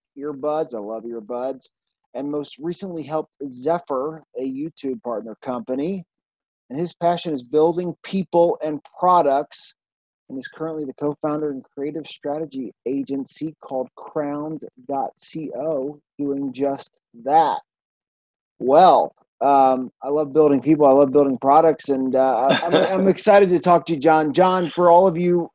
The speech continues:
Speaker 1: uh, Playa Vista residents who are listening in, I'm sure you've seen John. He is a, uh,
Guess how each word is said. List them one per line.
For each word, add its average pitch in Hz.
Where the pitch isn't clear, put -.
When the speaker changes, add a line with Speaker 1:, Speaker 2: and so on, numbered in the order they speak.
Speaker 1:
uh, 156
Playa 165
Vista 156
residents 143
who 143
are 139
listening 135
in, 135
I'm 135
sure 156
you've 156
seen 175
John. 147
He 143
is 127
a, 131
uh, 127